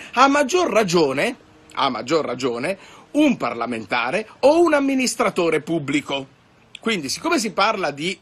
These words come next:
cinque deputati e di qualcosa come oltre duemila amministratori locali,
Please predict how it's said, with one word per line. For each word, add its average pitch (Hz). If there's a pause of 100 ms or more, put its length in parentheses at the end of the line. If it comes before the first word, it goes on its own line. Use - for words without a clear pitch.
cinque 160
deputati 123 (180)
e 214
di 147
qualcosa 160
come 131
oltre 160
duemila 165 (200)
amministratori 147
locali, 127